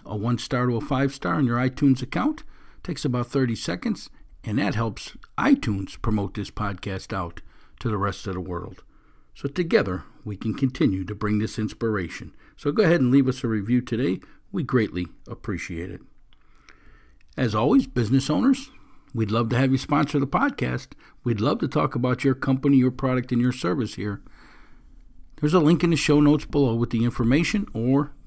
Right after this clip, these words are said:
the information's on our website, which is inspiring them dot com. Inspiring them dot com.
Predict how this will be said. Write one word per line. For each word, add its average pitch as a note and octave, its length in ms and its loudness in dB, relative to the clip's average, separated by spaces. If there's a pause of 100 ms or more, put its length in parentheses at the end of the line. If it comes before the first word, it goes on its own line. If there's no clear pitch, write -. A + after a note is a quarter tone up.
(380)
the G#2 80 -4
information's A2+ 560 0
on A#2+ 100 0
our C#3+ 140 2
website, G2 600 -2
which F3+ 180 0
is D#3 160 2
inspiring B2+ 720 4
them F#2 340 -2
dot G2+ 320 -6
com. B2 340 -4 (320)
Inspiring A2 720 0
them A2+ 240 0
dot G#2+ 360 -4
com. F2+ 340 -4